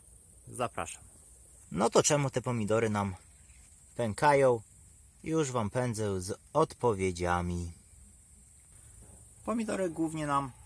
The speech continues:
pękają, ponieważ nabierają zbyt dużo wody w zbyt szybkim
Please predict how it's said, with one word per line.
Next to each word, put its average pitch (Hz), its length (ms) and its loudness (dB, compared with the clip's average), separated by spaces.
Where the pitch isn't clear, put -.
pękają, 113 500 -2
ponieważ 101 540 -6
nabierają 98 460 -6
zbyt 95 300 -12
dużo 92 400 -6
wody 92 380 -8
w 87 100 -14
zbyt 87 340 -10
szybkim 95 500 -10